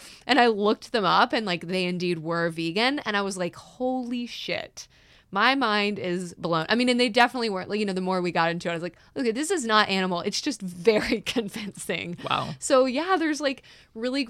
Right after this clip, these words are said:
Speaker 1: really great stuff out there. Um, and again, that doesn't mean you have to eat it at every meal. Like, you can have quote unquote unprocessed stuff if that's something that matters. But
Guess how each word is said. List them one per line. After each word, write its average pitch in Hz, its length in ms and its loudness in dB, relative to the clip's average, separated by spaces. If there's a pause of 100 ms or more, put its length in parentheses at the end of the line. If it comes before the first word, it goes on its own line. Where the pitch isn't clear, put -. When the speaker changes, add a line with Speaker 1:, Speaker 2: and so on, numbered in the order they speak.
Speaker 1:
really 254 320 -2
great 208 300 -4
stuff 190 260 0
out 175 220 -2
there. 165 420 0
Um, 160 480 -2
and 180 140 -4
again, 175 240 -4
that 165 80 -6
doesn't 180 200 -8
mean 180 160 -6
you 185 100 -4
have 175 120 -4
to - 80 -8
eat 190 140 -4
it 185 80 -2
at 180 180 -2
every 175 340 -2
meal. 185 460 0
Like, 175 240 -2
you 180 80 -8
can 180 160 -8
have 170 400 -4 (280)
quote 175 280 0
unquote 170 420 -2
unprocessed 160 720 -4
stuff 165 320 -4
if 156 140 -12
that's - 400 -4 (480)
something 160 380 -6
that 151 100 -6
matters. 151 480 -6
But - 240 -4